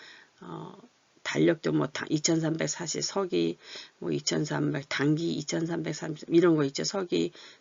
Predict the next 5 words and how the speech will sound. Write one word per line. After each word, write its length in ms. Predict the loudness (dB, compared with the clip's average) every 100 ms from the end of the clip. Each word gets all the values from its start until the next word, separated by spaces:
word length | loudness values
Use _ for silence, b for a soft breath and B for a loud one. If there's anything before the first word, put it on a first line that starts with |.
| -12
천, 320 | -4 -2 -2
이천, 720 | -2 -4 -2 0 2 2 0 -6 _ _ -8
지금 160 | -6
삼십삼 520 | 0 0 0 0 2 2
년이죠. 440 | 2 0 2